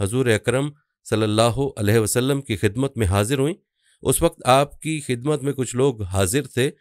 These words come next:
इसलिए हज़रत फ़ातिमा रज़ी अल्लाह तआला अन्हा वापस आ गईं। बाद में हुजूर अकरम सल्लल्लाहु अलैहि वसल्लम हज़रत फ़ातिमा रज़ी अल्लाह तआला अन्हु के घर तशरीफ़ लाए, तो उस वक्त हज़रत अली रज़ी अल्लाह तआला अन्हु भी मौजूद थे। हुजूर अकरम ने दरियाफ्त फरमाया कि "फ़ातिमा,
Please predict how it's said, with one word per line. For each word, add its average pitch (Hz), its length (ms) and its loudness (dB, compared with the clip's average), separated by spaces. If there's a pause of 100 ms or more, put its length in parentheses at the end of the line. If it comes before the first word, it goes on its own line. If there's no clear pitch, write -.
(220)
इसलिए 123 380 0
हज़रत 117 320 -2
फ़ातिमा 101 360 0
रज़ी 104 200 -2
अल्लाह 104 160 0
तआला 101 240 -2
अन्हा 92 340 2 (360)
वापस 98 560 2
आ 80 140 2
गईं। 82 220 -2 (520)
बाद 95 320 4
में 101 320 0
हुजूर 95 280 0
अकरम 95 540 -2
सल्लल्लाहु 95 600 0 (120)
अलैहि 95 260 2
वसल्लम 101 500 0 (460)
हज़रत 123 260 2
फ़ातिमा 123 360 0
रज़ी 123 200 0
अल्लाह 117 160 0
तआला 107 220 -2
अन्हु 120 160 -2
के 98 140 -4
घर 107 220 2
तशरीफ़ 107 400 -2
लाए, 98 260 2 (400)
तो 104 60 2
उस - 160 0
वक्त 117 180 0 (120)
हज़रत 101 300 -2
अली 110 220 0
रज़ी 98 200 0
अल्लाह 98 140 2
तआला 98 200 0
अन्हु 95 200 2
भी 107 200 -2
मौजूद 85 400 -2 (140)
थे। 82 80 -2 (840)
हुजूर 143 260 2
अकरम 160 360 4
ने 156 180 0
दरियाफ्त 120 420 2
फरमाया 135 340 0
कि 156 140 -4
"फ़ातिमा, 110 440 0